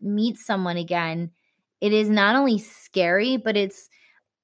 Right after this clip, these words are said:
I have expectations. And I don't mean to sound hoity-toity and anything like that because it's, you know, I wasn't raised with a silver spoon in my mouth, far from it. But what I'm saying is that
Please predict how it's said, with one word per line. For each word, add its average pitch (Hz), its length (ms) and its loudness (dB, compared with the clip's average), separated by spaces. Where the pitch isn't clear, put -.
I 214 140 4
have 226 240 2
expectations. 196 840 -2
And 190 120 2
I 190 120 6
don't 233 200 4
mean 240 160 4
to 226 100 -2
sound 214 320 2
hoity-toity 208 720 2
and 190 80 0
anything 185 380 0
like 175 220 -4
that 180 220 4
because 180 220 -4
it's, 175 180 -10
you 185 100 -4
know, 175 80 2
I 170 40 2
wasn't 185 300 2
raised 190 240 2
with 180 100 -8
a 170 40 -10
silver 180 260 -4
spoon 226 220 -2
in 220 60 2
my 180 100 0
mouth, 160 340 -4
far 208 180 2
from 220 260 0
it. 160 200 -4
But 226 100 6
what 220 120 6
I'm 214 120 4
saying 220 340 2
is 190 320 0
that 180 320 4